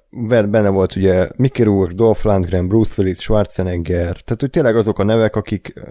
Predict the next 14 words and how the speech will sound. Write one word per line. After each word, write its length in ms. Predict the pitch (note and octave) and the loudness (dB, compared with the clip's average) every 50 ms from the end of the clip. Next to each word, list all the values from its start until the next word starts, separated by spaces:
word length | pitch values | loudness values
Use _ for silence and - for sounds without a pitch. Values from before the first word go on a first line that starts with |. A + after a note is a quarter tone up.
| - - - _ _ _ - | -20 -20 -20 _ _ _ -8
akik 440 | - G#2 - - G2+ - - - _ _ _ _ _ _ _ _ _ _ _ _ _ _ _ _ _ _ _ _ | -6 -4 -4 -4 -6 -8 -10 -16 _ _ _ _ _ _ _ _ _ _ _ _ _ _ _ _ _ _ _ _
annó 560 | - B2+ A2+ G#2+ G#2+ G#2 G2+ G2 G2 G2+ - - - | -2 0 2 2 4 4 4 4 4 2 0 -2 -4
nagy 220 | G2+ F#2+ F#2 F#2 | -4 -2 -2 -4
sztárnak 460 | - - - - F2 F2 F2 E2+ E2 | -4 -8 -8 -6 -6 -6 -8 -10 -12
számítottak, 680 | - - F#2+ F#2 F#2 F#2 F2+ - G2 - - - - - | -10 -8 -6 -4 -4 -4 -4 -6 -10 -10 -10 -10 -10 -10
és 120 | - - | -10 -10
ma 100 | - - | -10 -8
már 180 | G1+ - - - | -8 -8 -8 -8
ilyen, 180 | - - - - - - - - - - - - - - - _ - | -8 -8 -10 -10 -14 -20 -20 -20 -20 -18 -18 -18 -18 -20 -20 _ -6
ö, 200 | A2 G#2 G2+ F#2+ | -2 -2 -2 0
olcsó 520 | - A2 A2 G2 - - G2+ F#2+ G2 F#2 | 0 0 0 0 0 0 0 2 2 2
bulgár 500 | - G#2+ G#2+ G#2+ G2 G2 G2+ F#2+ F#2+ G2+ | 2 2 2 2 4 4 4 2 2 0
filmeket 460 | - - G#2+ G2 F#2+ F#2+ - F#2+ F2+ - | 0 0 2 2 2 2 2 0 -2 0
készítenek, 640 | - A2 - - B2+ - - C3+ C3+ C3 - - | 0 0 0 0 0 0 0 0 0 0 -2 -2